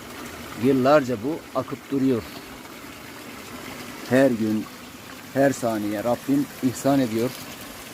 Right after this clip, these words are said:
Canlılara, insanlara, anlayanlara.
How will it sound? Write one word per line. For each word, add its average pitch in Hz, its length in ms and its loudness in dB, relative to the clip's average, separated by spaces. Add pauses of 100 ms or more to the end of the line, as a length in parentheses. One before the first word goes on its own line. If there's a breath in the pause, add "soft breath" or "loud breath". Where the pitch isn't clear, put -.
(1120)
Canlılara, 135 640 8 (520)
insanlara, 127 600 2 (1000)
anlayanlara. 147 680 8